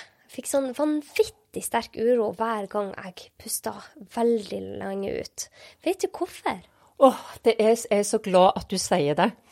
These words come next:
Speaker 2: Fordi at hvis en begynner å puste saktere enn det en er klar for,
Speaker 1: Ja.
Speaker 2: så vil en føle uro. Og
Speaker 1: Ja.
Speaker 2: det er veldig mange som skriver til meg nesten daglig, «Hvorfor kan du ikke bare gi meg en gratis øvelse?» ikke sant?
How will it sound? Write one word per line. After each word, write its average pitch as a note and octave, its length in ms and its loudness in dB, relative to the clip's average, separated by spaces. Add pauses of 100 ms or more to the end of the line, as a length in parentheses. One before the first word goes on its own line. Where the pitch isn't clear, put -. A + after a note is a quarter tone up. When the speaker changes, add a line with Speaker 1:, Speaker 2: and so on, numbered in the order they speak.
(600)
Speaker 2:
Fordi A3 800 -4
at A3+ 260 -4
hvis G3+ 560 -4
en G3+ 180 0
begynner G3 460 -2
å F#3 80 2
puste - 400 -6
saktere - 800 -2 (160)
enn F#3+ 200 -4 (100)
det F3+ 180 0
en F#3+ 180 -4
er G3+ 80 -6
klar A#3 240 2
for, F3 300 -2 (180)
Speaker 1:
Ja. A3+ 200 -8
Speaker 2:
så G3+ 260 0
vil F3+ 320 -2
en G3 80 -2
føle E3 320 -4
uro. D3+ 300 -2 (480)
Og G3+ 80 4
Speaker 1:
Ja. G#3+ 80 6
Speaker 2:
det G#3 40 8
er A3 140 8
veldig G3+ 180 4
mange F#3+ 200 0
som A3 120 -4
skriver F3+ 540 -2
til F#3 120 -8
meg E3+ 200 0
nesten F#3+ 300 -4
daglig, D#3+ 320 2
«Hvorfor G#3 200 2
kan F3+ 120 -2
du E3+ 60 4
ikke - 120 -8
bare F3+ 80 2
gi D#3 140 2
meg E3 140 2
en D#3+ 100 -2
gratis D3+ 400 2
øvelse?» - 340 2
ikke E3+ 100 -2
sant? G#3 280 2